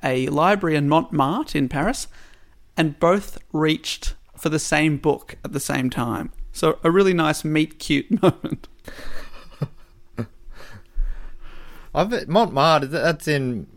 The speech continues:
Speaker 2: that's a, a Parisian suburb sort of thing, right?
Speaker 1: Yeah,
Speaker 2: Sure,
Speaker 1: one of
Speaker 2: I
Speaker 1: the
Speaker 2: did the walking tour of Montmartre.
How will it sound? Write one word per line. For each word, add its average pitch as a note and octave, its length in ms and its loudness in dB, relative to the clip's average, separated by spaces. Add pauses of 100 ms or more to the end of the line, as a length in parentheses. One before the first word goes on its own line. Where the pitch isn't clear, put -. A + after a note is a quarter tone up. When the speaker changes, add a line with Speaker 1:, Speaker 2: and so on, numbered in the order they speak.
(220)
Speaker 2:
that's B2+ 220 0
a, G#2 140 0 (280)
a F#2+ 100 -8
Parisian G2+ 880 0 (800)
suburb G2+ 580 2
sort D#2+ 200 -4
of C#2+ 100 -6
thing, C#2+ 200 -10
right? A2+ 280 -2 (460)
Speaker 1:
Yeah, F3 300 4
Speaker 2:
Sure, C#3+ 80 4
Speaker 1:
one D#3 80 6
of D3+ 40 8
Speaker 2:
I - 40 6
Speaker 1:
the C3+ 60 2
Speaker 2:
did A#2 100 0
the G#2+ 80 2
walking B2 440 4
tour A2 240 4
of F2+ 80 -2
Montmartre. E2+ 600 0